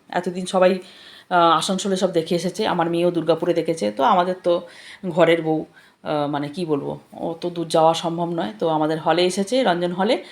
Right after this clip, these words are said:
তো আমরা যাচ্ছি তিন, মানে তিনজনে যাওয়ার কথা ছিল, তো পুকুর ছেলে শরীর খারাপ, তো পুকুর যেতে পারিনি। তো আমি, ঝুমা আর সুভাষ যাচ্ছি, আহ, সাইয়ারা মুভি দেখতে।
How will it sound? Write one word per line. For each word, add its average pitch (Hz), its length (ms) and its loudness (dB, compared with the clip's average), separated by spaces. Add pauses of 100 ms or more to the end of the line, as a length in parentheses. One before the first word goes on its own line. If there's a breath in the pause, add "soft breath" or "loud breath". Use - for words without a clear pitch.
(280 loud breath)
তো 190 80 0
আমরা 160 240 2
যাচ্ছি 247 520 -2
তিন, 180 320 -2 (120)
মানে 156 300 0
তিনজনে 208 360 0
যাওয়ার 180 200 6
কথা 175 160 0
ছিল, 233 240 0
তো 214 140 -2
পুকুর 180 320 -4
ছেলে 180 180 0
শরীর 214 260 -2
খারাপ, 247 240 0
তো 220 80 -4
পুকুর 202 260 -4
যেতে 185 180 -2
পারিনি। 202 280 0
তো 226 100 0
আমি, 180 240 2
ঝুমা 190 360 0
আর 190 60 4
সুভাষ 170 400 0
যাচ্ছি, 202 340 -4 (500 loud breath)
আহ, 156 840 0
সাইয়ারা 175 400 4
মুভি 165 220 -2
দেখতে। 156 360 -4